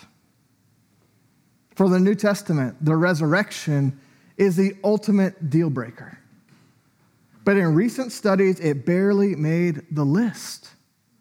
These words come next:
Do you know what the top reasons were for questioning Christianity?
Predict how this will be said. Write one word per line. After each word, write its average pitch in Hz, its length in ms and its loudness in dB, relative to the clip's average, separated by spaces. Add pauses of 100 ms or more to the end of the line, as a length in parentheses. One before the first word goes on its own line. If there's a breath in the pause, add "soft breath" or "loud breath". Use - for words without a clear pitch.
(1000)
Do 196 80 4
you 240 60 4
know 247 120 2
what 277 120 0
the 220 80 0
top 220 320 0
reasons 208 360 2
were 208 240 0
for 190 140 -4
questioning 214 640 -2
Christianity? 214 680 -2